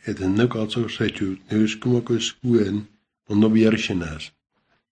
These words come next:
Alan zaban hangukuk, ez eukin bilurri,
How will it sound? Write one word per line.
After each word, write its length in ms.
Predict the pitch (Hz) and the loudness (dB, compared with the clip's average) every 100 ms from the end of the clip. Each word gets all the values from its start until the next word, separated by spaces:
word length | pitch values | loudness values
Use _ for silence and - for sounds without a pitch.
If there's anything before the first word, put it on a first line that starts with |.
| _ - | _ 2
Alan 300 | 143 135 113 | 6 8 6
zaban 460 | - 117 120 117 - | 4 4 6 4 2
hangukuk, 640 | 113 120 107 110 117 117 - _ _ _ _ _ _ | 4 4 4 6 6 6 -4 _ _ _ _ _ _
ez 220 | - 156 143 | 4 6 6
eukin 320 | 123 131 135 | 6 6 6
bilurri, 540 | 135 139 135 131 127 | 8 8 8 6 0